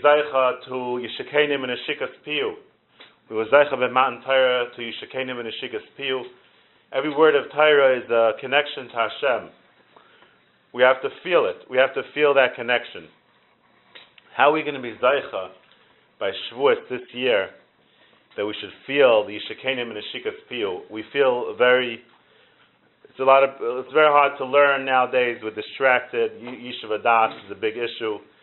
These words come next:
If we can learn for an hour straight, we're happy already without any distractions. We're, we're very Dar Yasim. How are we gonna be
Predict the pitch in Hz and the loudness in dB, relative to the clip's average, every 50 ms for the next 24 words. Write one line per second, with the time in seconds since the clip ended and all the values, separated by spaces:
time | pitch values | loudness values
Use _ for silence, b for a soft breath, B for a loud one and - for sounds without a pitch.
0 | b b b b b b b b b b - - 110 110 107 117 123 135 135 131 | b b b b b b b b b b -18 -14 -12 -10 -8 -2 0 2 2 0
1 | 127 - - 131 120 131 131 127 135 127 123 127 - - - - 143 143 143 135 | 0 -2 -4 -4 0 2 4 4 4 4 0 -2 -6 -8 -6 0 2 2 2 2
2 | 139 135 117 117 113 127 127 123 123 123 - 123 117 117 120 120 113 113 110 - | 0 -4 -4 -2 0 2 2 2 2 0 -4 -8 -4 -2 -2 -2 -2 -4 -8 -14
3 | - - 113 110 123 120 113 120 110 110 110 - - - - 113 104 117 - - | -16 -10 -4 0 0 0 0 -2 -6 -10 -12 -12 -10 -8 -8 -8 -8 -10 -16 -16
4 | - 120 110 104 - _ _ b b b b b b b b b b b b b | -14 -14 -14 -16 -16 _ _ b b b b b b b b b b b b b
5 | b _ - 110 123 127 127 117 120 120 110 135 143 143 139 135 135 143 139 135 | b _ -8 -6 -4 -2 -2 0 0 0 4 4 6 6 6 4 4 4 4 6
6 | 131 131 139 147 165 165 - - 151 139 127 120 - _ _ _ _ _ b b | 6 6 6 4 4 4 0 -4 -8 -10 -10 -12 -16 _ _ _ _ _ b b
7 | b b b b b b - 139 165 180 196 196 175 175 170 151 143 147 139 | b b b b b b 2 4 4 4 4 2 0 -2 -4 -4 -8 -8 -10